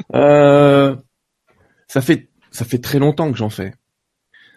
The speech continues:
Je, je vais, je vais répondre, euh, j'allais dire franchement, mais j'ai jamais d'autre réponse, hein, en bon vosgien comme toi et moi.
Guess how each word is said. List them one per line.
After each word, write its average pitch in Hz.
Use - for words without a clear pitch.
Je, 120
je 113
vais, 147
je 117
vais 160
répondre, 165
euh, 117
j'allais 95
dire 101
franchement, 123
mais 92
j'ai 95
jamais 101
d'autre 104
réponse, 120
hein, 92
en 92
bon 101
vosgien 107
comme 98
toi 101
et 107
moi. 147